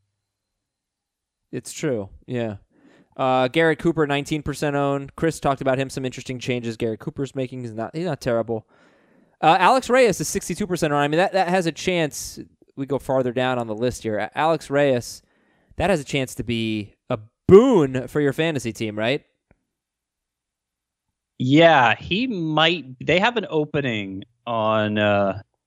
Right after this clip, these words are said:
Speaker 2: on Monday, and I haven't seen how the starts line up, but,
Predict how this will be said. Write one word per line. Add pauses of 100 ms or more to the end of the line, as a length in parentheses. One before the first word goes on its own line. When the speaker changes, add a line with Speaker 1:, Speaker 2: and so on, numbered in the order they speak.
(1160)
Speaker 2:
on
Monday, (720)
and
I
haven't
seen
how
the
starts
line
up,
but,